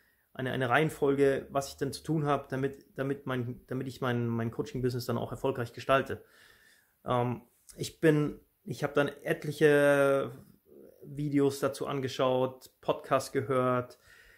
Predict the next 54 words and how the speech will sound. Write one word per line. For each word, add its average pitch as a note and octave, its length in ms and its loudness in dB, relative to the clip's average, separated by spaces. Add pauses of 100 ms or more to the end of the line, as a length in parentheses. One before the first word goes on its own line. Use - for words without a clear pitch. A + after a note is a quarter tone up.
(260)
ähm, B2 360 4
bin C3+ 160 4
zu C#3+ 140 -4
verschiedenen C#3+ 360 -2
Seminaren C#3+ 480 4
gelaufen, C3 800 0 (640)
ähm, C3 380 -2
ja, D3 140 6
bis F3+ 200 -2
ich E3+ 100 -10
dann D3+ 180 4
irgendwann D3+ 360 2
mal C#3+ 140 4
den C#3 440 0 (600)
einen D#3+ 220 0
Coach E3 240 0
getroffen D#3+ 360 -2
hat, D3 140 0
der C#3+ 80 6
gesagt D3+ 260 0
hat, C#3+ 160 0
"Hey, D#3+ 340 2 (120)
äh, C#3+ 180 -10
Martin, D3 380 -6
ich, - 240 -12
ich - 120 -20
geb E3+ 140 2
dir, D#3 200 4
ich D3+ 120 -10
geb F3 120 0
dir D3 80 -4
hier D3+ 100 2
die C3 80 2
Grundlagen, B2+ 760 2
du C3+ 60 -6
kriegst, D3 360 -4 (340)
ich - 160 -10
erklär D#3 400 4
dir, C#3 360 2 (520)
ähm, C#3 280 -8
wie F3 120 0
es F#3+ 100 -4
funktionieren D#3+ 480 -4
kann, D3 160 -2
wie C3+ 60 -2
es B2 60 -6
ganz C3+ 160 0
simpel D#3 340 -2
funktionieren D3 360 -2
kann, D3 160 0
dass C3+ 160 0
es - 160 -8
egal, C#3+ 400 4
welche, C3 400 -2